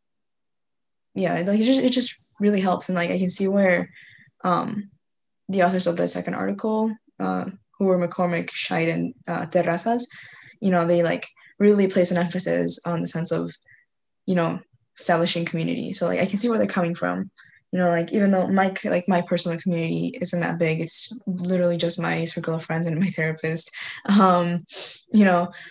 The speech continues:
but, like, even just that circle of, like, six, seven people has been a really big source of comfort for me. Um, you know, and I'm, like, you know, it's, like, a good thing to not, something I've learned in, like, my other psychology classes, like,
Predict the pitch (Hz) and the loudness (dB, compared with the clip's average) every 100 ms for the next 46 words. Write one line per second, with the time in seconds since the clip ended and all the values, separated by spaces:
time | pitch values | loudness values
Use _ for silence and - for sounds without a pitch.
0 | _ 202 196 190 208 208 190 - 196 170 | _ 4 4 4 4 4 4 2 2 4
1 | 160 - - 175 170 165 165 87 - - | 2 0 0 2 2 2 -2 -4 -8 -18
2 | _ _ _ _ _ - 180 170 165 160 | _ _ _ _ _ 2 2 2 0 0
3 | 170 160 160 160 170 160 165 160 160 165 | -2 -2 0 0 -2 -2 0 0 0 -2
4 | 170 190 214 226 233 233 214 208 196 202 | 2 2 4 2 2 0 0 0 0 -2
5 | 190 196 190 202 202 202 202 202 - - | -4 -4 -4 -4 0 4 4 0 -6 -20
6 | - - _ _ 180 165 160 - 185 - | -20 -20 _ _ -2 0 0 -4 -8 -10
7 | _ _ _ _ _ _ _ 196 175 160 | _ _ _ _ _ _ _ 0 0 0
8 | 170 175 _ _ _ _ _ 175 170 - | -4 -8 _ _ _ _ _ 0 2 2
9 | 180 170 170 - - _ - - 208 196 | 2 2 -2 -8 -18 _ -20 0 4 4
10 | 202 - 185 180 - 202 202 196 190 185 | 4 4 2 0 -2 0 0 0 -2 -2
11 | 185 - - - 202 180 170 165 165 165 | -2 -6 -6 4 4 4 2 -2 0 -2
12 | 160 170 160 165 160 175 - - - - | -2 -2 -4 -2 -2 -2 -6 -20 -20 -20
13 | _ - 180 185 170 165 160 170 165 165 | _ -6 -2 0 0 -2 -2 -2 0 0
14 | 165 | -2